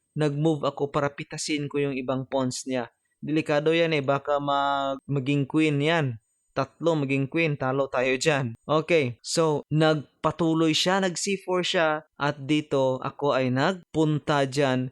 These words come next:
sa, ah, A eight. Dahil kung ipagpatuloy niya ang kanyang pawn, meron ng checkmate dito. Okay? Hindi makalabas yung kanyang king eh. So,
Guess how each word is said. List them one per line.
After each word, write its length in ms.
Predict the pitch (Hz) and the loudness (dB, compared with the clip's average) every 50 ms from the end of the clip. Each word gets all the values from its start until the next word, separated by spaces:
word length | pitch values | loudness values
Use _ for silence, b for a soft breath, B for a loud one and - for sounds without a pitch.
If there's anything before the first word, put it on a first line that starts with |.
| - | -8
sa, 480 | - - - - 151 135 131 127 131 123 - - | -8 -6 -2 0 0 2 2 0 -2 -6 -6 -4
ah, 320 | 131 123 123 120 120 - | -2 0 0 0 -2 -4
A 200 | - - 160 151 139 - | -4 -2 -2 -2 -2 -2
eight. 320 | - 135 135 131 127 - _ _ | -4 -4 -4 -4 -6 -8 _ _
Dahil 320 | 147 151 151 156 165 151 - | 0 0 2 2 2 2 0
kung 160 | 156 160 - | -2 -2 -2
ipagpatuloy 800 | 156 151 - 190 196 196 - 190 - - 196 190 190 190 185 180 | -4 -2 -2 -2 -2 -2 -4 -6 -4 -2 0 0 2 2 2 2
niya 240 | 175 175 175 160 156 | 2 0 0 -2 -2
ang 80 | 156 | -4
kanyang 320 | - 160 147 143 143 147 - | -6 -6 -4 -4 -6 -6 -6
pawn, 320 | - 143 139 135 135 131 | -2 -2 -2 0 -2 -2
meron 320 | 135 135 135 139 139 135 135 | -2 -2 -2 -2 -2 -2 -2
ng 160 | 135 127 - | -2 -4 -4
checkmate 400 | - 139 - - 135 131 127 - | -8 -8 -8 -6 -6 -6 -6 -8
dito. 400 | - 120 117 - - 120 110 - _ | -10 -12 -12 -8 -8 -10 -10 -8 _
Okay? 320 | 123 117 - - 147 160 180 | -10 -8 -2 0 0 0 -2
Hindi 320 | 175 147 147 143 143 151 | -4 -6 -4 -2 0 0
makalabas 560 | 151 151 143 - 147 147 143 139 151 147 - | 0 0 0 0 0 0 2 2 0 0 0
yung 160 | - 143 139 147 | -6 -8 -8 -8
kanyang 320 | 143 143 139 139 139 127 - - | -10 -8 -8 -10 -12 -14 -6 -4
king 240 | 156 151 147 139 | -4 -2 -2 -4
eh. 140 | 127 117 107 - _ | -4 -6 -6 -10 _
So, 720 | - - 160 151 143 143 139 139 135 135 131 127 120 120 | -4 -2 0 2 2 4 4 2 2 2 0 0 -2 -4